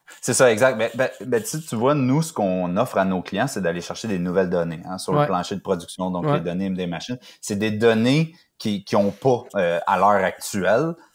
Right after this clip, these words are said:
Speaker 1: Euh, pis c'est pas des, c'est pas du rocket science, là. C'est souvent des données très, très simples. Le nombre de pièces fabriquées, euh,
Speaker 2: Mm.
Speaker 1: ta machine a-tu fonctionné vingt pour cent du temps ou quatre-vingts pour cent du temps ?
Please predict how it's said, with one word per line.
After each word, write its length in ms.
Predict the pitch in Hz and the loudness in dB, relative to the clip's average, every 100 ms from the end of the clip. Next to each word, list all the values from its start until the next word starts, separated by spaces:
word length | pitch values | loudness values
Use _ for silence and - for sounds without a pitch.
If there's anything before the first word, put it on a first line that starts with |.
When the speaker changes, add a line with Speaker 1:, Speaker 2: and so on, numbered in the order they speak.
| _ | _
Speaker 1:
Euh, 140 | 98 87 | -4 -2
pis 100 | - | -4
c'est 80 | - | 0
pas 100 | 170 | 2
des, 280 | 139 101 | 4 2
c'est 100 | 95 | 0
pas 80 | - | -4
du 140 | 147 104 | -2 0
rocket 400 | 98 90 107 - | 2 2 -2 -2
science, 500 | 95 90 123 143 - | 0 2 2 0 -4
là. 100 | 90 | -8
C'est 200 | - 87 | -6 -8
souvent 280 | - 107 | -4 -2
des 140 | 143 101 | -2 0
données 260 | 92 104 | 0 -2
très, 200 | 113 123 | -2 -2
très 180 | - 107 | 0 0
simples. 320 | 98 143 139 | 0 0 0
Le 80 | 98 | -2
nombre 180 | 95 127 | 0 0
de 100 | 104 | 0
pièces 260 | 92 127 - | 0 -2 0
fabriquées, 680 | 95 92 90 156 160 151 | -2 -4 -6 -2 0 2
euh, 120 | 117 98 | 4 4
Speaker 2:
Mm. 40 | |
Speaker 1:
ta 80 | 98 | 2
machine 320 | 98 95 - | 0 -2 -2
a-tu 220 | 101 - | -2 -4
fonctionné 400 | - 101 104 101 | -6 -4 -2 -2
vingt 200 | 107 104 | -2 -2
pour 200 | - 95 | -4 -6
cent 140 | - 107 | -4 -4
du 120 | 90 | -2
temps 200 | 156 165 | -2 0
ou 20 | |
quatre-vingts 400 | 113 98 98 104 | -2 -2 0 -2
pour 140 | 98 | -4
cent 180 | 90 107 | -4 -6
du 140 | 90 87 | -6 -6
temps ? 260 | - 160 | -2 -2